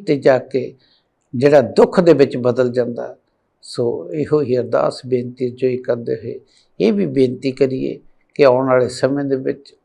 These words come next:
ਸ਼ੁੱਧ ਬਾਣੀ ਪੜ੍ਹਨ ਦਾ, ਉਚਾਰਨ ਦਾ ਬਲ ਬਖਸ਼ਣ।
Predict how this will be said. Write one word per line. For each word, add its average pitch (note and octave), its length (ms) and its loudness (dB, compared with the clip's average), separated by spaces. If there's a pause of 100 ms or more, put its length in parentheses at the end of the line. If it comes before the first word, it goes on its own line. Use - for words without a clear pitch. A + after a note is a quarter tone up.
(340)
ਸ਼ੁੱਧ E3+ 360 0
ਬਾਣੀ A#2+ 280 0
ਪੜ੍ਹਨ C3+ 380 -4
ਦਾ, B2 260 0
ਉਚਾਰਨ B2 440 0
ਦਾ A#2+ 100 4
ਬਲ A#2 260 0
ਬਖਸ਼ਣ। C#3+ 480 -6